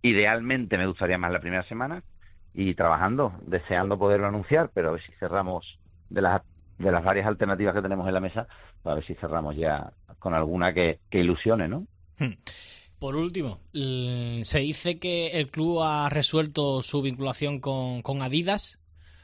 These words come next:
Speaker 2: en cuanto a ropa para la siguiente temporada. No sé si lo puede confirmar y, y qué marca va, va a ser la que vista al
Speaker 1: No,
Speaker 2: Recreativo de Huelva.
Speaker 1: no, no, no, no.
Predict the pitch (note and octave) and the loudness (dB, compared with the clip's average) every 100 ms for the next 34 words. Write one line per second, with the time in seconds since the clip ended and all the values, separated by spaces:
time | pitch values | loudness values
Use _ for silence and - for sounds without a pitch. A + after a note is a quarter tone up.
0 | - - - C3 C3 C3 A#2+ B2 A#2+ A#2+ | -20 -12 -6 -4 -2 -2 -2 -2 0 0
1 | A#2 A2+ A2 A2 C#3+ C3+ B2+ B2 B2 A2+ | 0 0 0 0 0 0 0 0 -2 -2
2 | B2+ B2 B2+ B2 B2 C3 D3+ C#3+ B2+ B2+ | -4 -4 -4 -4 -2 0 0 0 -2 -4
3 | C3 B2+ C3 A#2+ A#2 A#2+ B2 C#3 C3+ G#2+ | -4 0 0 0 -4 -4 -4 -4 -4 -6
4 | - G#2 A#2 A#2+ B2 A2 G#2 G#2+ G2+ G2+ | -6 -6 -6 -6 -6 -6 -4 -6 -6 -6
5 | A2 - G#2+ G#2 G#2 G2+ A2 G2+ F#2+ G#2+ | -6 -6 -8 -6 -6 -6 -6 -4 -2 2
6 | A2 G#2 G2+ A#2+ G#2+ G#2 G#2 G2 G2 F#2 | 4 2 -2 -4 2 4 6 6 4 4
7 | F#2 F2 | 2 0